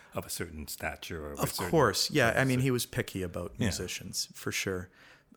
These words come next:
Speaker 2: And I think the Jazz Wizards was more, what was clo-, closer to hi-, I mean, it was closer to the music that he loved, 'cause
Speaker 1: Mm-hmm.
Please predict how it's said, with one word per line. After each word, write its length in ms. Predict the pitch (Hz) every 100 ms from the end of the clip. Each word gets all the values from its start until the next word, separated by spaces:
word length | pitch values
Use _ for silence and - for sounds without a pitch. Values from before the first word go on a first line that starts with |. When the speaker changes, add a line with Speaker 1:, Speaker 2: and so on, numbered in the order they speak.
| -
Speaker 2:
And 260 | 165 170 -
I 80 | 170
think 260 | - 196
the 120 | 151 131
Jazz 360 | 135 139 156
Wizards 360 | 120 104 104 107
was 180 | 120 131
more, 540 | 131 143 135 127 131 - -
what 180 | 127 131
was 140 | 120
clo-, 300 | - 131 123
closer 480 | - 135 123 - 117
to 200 | - 104
hi-, 120 | 110 -
I 60 |
mean, 120 | 135 131
it 40 |
was 100 | 120
closer 320 | - 135 -
to 100 | 117
the 80 | 107
music 360 | 104 117 123 -
that 120 | 95
he 60 |
loved, 440 | 92 95 90 - -
'cause 280 | 95 95 - -
Speaker 1:
Mm-hmm. 260 | 110 92